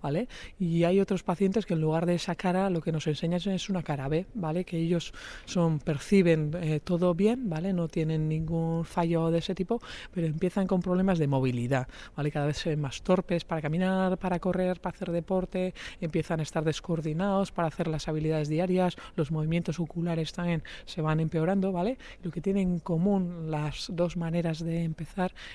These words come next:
es de este insomnio que decimos, esta alteración en todo el patrón de sueño que deja de ser normal,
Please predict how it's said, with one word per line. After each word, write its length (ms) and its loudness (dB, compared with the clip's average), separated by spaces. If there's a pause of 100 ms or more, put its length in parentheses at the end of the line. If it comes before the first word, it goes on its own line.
es 200 -4
de 80 2
este 300 -4
insomnio 680 -2
que 100 -4
decimos, 480 -2 (220)
esta 220 -2
alteración 600 -2
en 200 -4
todo 220 2
el 100 0
patrón 380 -2
de 100 -2
sueño 400 -2
que 160 -8
deja 260 -2
de 100 -2
ser 320 -6
normal, 460 -2